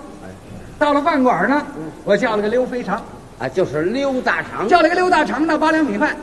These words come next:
Speaker 1: 八两吃得了吗？
Speaker 2: 吃不了，都有爱人带去。
Speaker 1: 哎，爽神了。
Speaker 2: 我喜欢吃大肠。
Speaker 1: 嗯嗯。
Speaker 2: 我叫完了之后，我就坐那儿等着啊。不大的功夫，服务员来了，手里端着好几盘菜，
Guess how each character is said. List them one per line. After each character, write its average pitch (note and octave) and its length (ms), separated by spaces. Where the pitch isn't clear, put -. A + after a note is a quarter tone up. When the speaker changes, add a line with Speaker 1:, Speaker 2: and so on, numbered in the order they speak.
Speaker 1:
八 C#4+ 220
两 F3+ 200
吃 C#4 180
得 A#3 120
了 B2+ 320
吗？ G#3+ 180
Speaker 2:
吃 C4 60
不 B3+ 60
了， A3+ 120
都 B3+ 120
有 C4 60
爱 B3 180
人 G#3+ 140
带 G#3 180
去。 F#3 60
Speaker 1:
哎， F3+ 280
爽 C#3+ 200
神 D#3+ 280
了。 C4+ 240
Speaker 2:
我 D4+ 100
喜 F3 240
欢 A3+ 160
吃 D4+ 140
大 A#3+ 160
肠。 E3+ 200
Speaker 1:
嗯 - 140
嗯。 - 40
Speaker 2:
我 C4+ 120
叫 E4 240
完 D4+ 120
了 F#4 80
之 F4+ 140
后， D#4+ 120
我 B3 100
就 C#4 80
坐 C#4+ 140
那 C4 80
儿 A3+ 40
等 D3+ 200
着 A3+ 80
啊。 A3 240
不 F4 140
大 E4+ 160
的 C4+ 60
功 D4 120
夫， C4+ 140
服 C4+ 140
务 B3+ 80
员 A#3 160
来 G#3+ 140
了， G3+ 120
手 B3 140
里 C4 140
端 C4 120
着 B3+ 80
好 A#3 140
几 B3+ 80
盘 A#3+ 160
菜， A#3 160